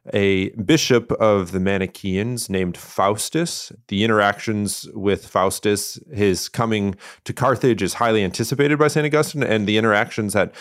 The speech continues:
Saint Augustine has with him greatly influence what's to come next. So we will see how that all plays out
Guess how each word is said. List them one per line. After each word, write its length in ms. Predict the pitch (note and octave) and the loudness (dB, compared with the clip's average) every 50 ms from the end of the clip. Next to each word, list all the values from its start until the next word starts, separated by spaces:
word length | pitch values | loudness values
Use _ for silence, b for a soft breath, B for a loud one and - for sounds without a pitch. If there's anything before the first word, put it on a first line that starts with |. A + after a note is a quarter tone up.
| B B B B | B B B B
Saint 200 | B - A#2+ A2 | B 0 0 0
Augustine 380 | G2+ G2 F#2+ G#2 G2+ - - G#2 | 2 2 2 2 2 2 -2 -4
has 340 | F2+ - G2+ G2+ G#2+ A2 F#2+ | -4 -2 0 0 0 0 0
with 140 | G#2 F#2 - | -2 -4 -4
him 140 | F#2+ F#2 | -4 -2
greatly 260 | E2 G2+ G2+ G2 F2+ E2+ | 0 0 0 0 -2 -6
influence 600 | - - G2 G2 F2 - G2+ G#2 G2 F#2 - - | -4 -4 -4 -4 -4 -2 -2 -2 -2 -2 -2 -2
what's 260 | F#2 F#2 - - - | -4 -4 -4 -6 -10
to 100 | - - | -12 -14
come 360 | - - - F#2+ F2 F2 F2 - - | -10 -6 -4 -4 -4 -4 -6 -8 -6
next. 500 | F2+ F2+ F2+ B2 C3+ - - - - - B B B B B | -4 -2 -2 -2 -4 -6 -10 -14 -14 -16 B B B B B
So 320 | B - - A#2+ A2+ G#2 | B 2 4 4 4 4
we 300 | G2+ G2 G2+ A2+ A#2+ A#2+ | 2 0 0 0 0 0
will 480 | G#2+ F#2+ F#2 F2 F#2 F#2+ G2+ G2 - _ _ _ - | 2 2 2 2 2 2 0 -2 -6 _ _ _ -12
see 460 | - - - - - G2+ F2+ F#2 G#2 | -10 -8 -6 -2 -2 -2 -2 -2 -4
how 280 | G#2+ - - F#2 F2+ F2+ | -4 -4 0 0 0 2
that 260 | E2+ F2 F2 E2+ F2 | 2 2 0 0 0
all 240 | - - F2 E2+ E2 | 0 2 2 2 0
plays 320 | - - - F2 E2+ D2+ F2+ | -2 -4 -4 -4 -2 0 0
out 280 | F2 E2 E2 E2 - | 0 0 0 -4 -6